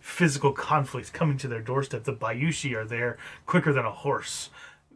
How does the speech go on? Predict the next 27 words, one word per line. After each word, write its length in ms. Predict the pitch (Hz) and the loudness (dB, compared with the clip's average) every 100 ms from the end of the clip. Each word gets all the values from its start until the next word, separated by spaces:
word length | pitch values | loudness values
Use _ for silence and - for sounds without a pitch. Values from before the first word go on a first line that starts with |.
| - 151 | -4 0
Because 320 | 135 139 123 | 2 2 4
if 180 | 131 - | 4 2
the 220 | 143 - 170 | -4 -2 4
opium 440 | 165 170 170 170 | 4 4 2 2
trade 340 | - 170 165 | 4 4 4
goes 220 | 151 156 143 | 4 2 2
down, 300 | 156 165 165 | 0 2 0
so 360 | - 139 135 127 | -2 -2 -2 -2
do 200 | 117 113 | -6 -8
the 120 | 110 | -10
Scorpion. 460 | - 117 107 - - - _ _ _ _ _ _ _ _ _ _ _ _ _ _ _ _ _ _ _ _ | -10 -12 -12 -18 -20 -20 _ _ _ _ _ _ _ _ _ _ _ _ _ _ _ _ _ _ _ _
So 200 | - 156 | 2 4
it's 120 | 151 | 4
the 100 | 143 | 4
most 440 | 143 160 160 - - | 8 8 8 2 -4
protected 580 | 139 - 165 - 170 143 | -4 -2 -4 -2 -6 -4
city, 320 | 156 147 143 | -4 -2 -2
it's 140 | 127 | -4
the 100 | - | -8
most 220 | 113 110 | -8 -8
desired 560 | - 107 120 127 123 117 | -10 -2 2 2 2 -2
city, 380 | - 127 120 123 | -6 -6 -6 -6
it's 300 | 127 - - | -8 -8 -12
the 160 | - 127 | -4 0
most 380 | 135 143 - | 2 2 0
populated 680 | - 190 185 113 107 117 117 | -2 -2 -2 -8 -10 -10 -14
city 300 | - 131 127 | -18 -20 -20